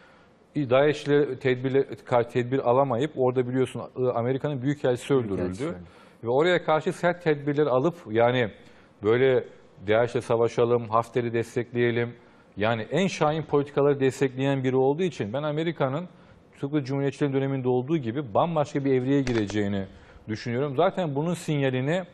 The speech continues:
Speaker 1: Hillary ve adamları, yani onun emrinde çalışacak başkan yardımcısı Tim var mesela. Adam bayağı Orta Doğu ile ilgili böyle şahin şeyler
Speaker 2: O
Speaker 1: izleyeceğini
Speaker 2: zaman cu-, cu-,
Speaker 1: söylüyor.
Speaker 2: aslında cumhuriyetçi bir başkan,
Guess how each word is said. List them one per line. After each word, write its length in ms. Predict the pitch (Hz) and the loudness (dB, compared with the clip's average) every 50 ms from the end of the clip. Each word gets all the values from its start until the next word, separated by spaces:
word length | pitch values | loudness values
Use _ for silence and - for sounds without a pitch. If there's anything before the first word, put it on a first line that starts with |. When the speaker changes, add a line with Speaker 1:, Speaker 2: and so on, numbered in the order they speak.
| - - _ - _ _ _ _ _ - | -20 -20 _ -20 _ _ _ _ _ -8
Speaker 1:
Hillary 300 | 110 117 135 170 190 180 | -2 0 2 4 4 4
ve 100 | 160 156 | 4 4
adamları, 680 | 131 131 120 131 127 123 123 123 120 120 110 95 80 82 | 4 4 4 4 2 2 2 2 4 4 4 4 2 2
yani 300 | 87 101 104 107 104 98 | 0 0 0 0 0 -2
onun 240 | - 104 107 120 135 | -2 -4 -4 -2 -2
emrinde 360 | 135 131 123 127 127 127 135 | -2 -2 -2 -4 -2 -2 -2
çalışacak 720 | 127 - 127 117 117 110 - 123 113 110 120 123 120 - - - - - - _ - | -2 0 -2 -4 -4 -2 -2 -2 0 2 2 2 0 -2 -8 -20 -20 -20 -18 _ 0
başkan 300 | 104 113 110 - 139 127 | 0 0 0 -2 -4 -4
yardımcısı 360 | 123 123 123 117 - 123 117 | -4 -4 -4 -4 -6 -8 -10
Tim 260 | - - 139 135 127 113 | -6 -4 -2 -2 0 0
var 140 | 98 92 | 0 -2
mesela. 520 | 90 90 87 - - 104 92 117 143 160 - - - - - - _ _ - | -2 -4 -6 -4 -2 0 2 2 0 0 -2 -8 -18 -20 -20 -20 _ _ -8
Adam 340 | - 98 107 117 120 127 139 | -6 -2 -2 -2 -2 0 0
bayağı 240 | 165 151 127 127 | 2 2 4 4
Orta 340 | 131 139 139 131 - 147 135 | 4 2 2 2 2 2 2
Doğu 160 | 135 127 120 | 2 2 2
ile 140 | 117 117 113 | 2 0 0
ilgili 220 | 110 113 113 117 117 | 0 -2 -2 -2 -2
böyle 200 | 120 120 139 135 | 0 0 0 0
şahin 300 | - - 135 127 139 147 | 2 2 2 2 2 0
şeyler 260 | 143 - 135 131 123 | 0 0 0 0 0
Speaker 2:
O 20 | |
Speaker 1:
izleyeceğini 280 | 123 120 117 127 123 127 | -2 -4 -4 -4 -2 0
Speaker 2:
zaman 200 | 127 135 160 170 | 2 2 2 2
cu-, 40 | 139 | 0
cu-, 240 | 127 151 151 143 | 2 2 2 2
Speaker 1:
söylüyor. 220 | 135 143 156 151 143 | 2 2 2 2 2
Speaker 2:
aslında 280 | 147 - - 165 175 | 0 0 -2 -4 -2
cumhuriyetçi 460 | 147 165 156 156 156 160 151 - 175 165 | 0 0 2 2 2 2 2 0 0 0
bir 120 | 170 147 | 2 2
başkan, 420 | 151 147 - - - 165 160 151 | 2 2 2 2 0 0 0 0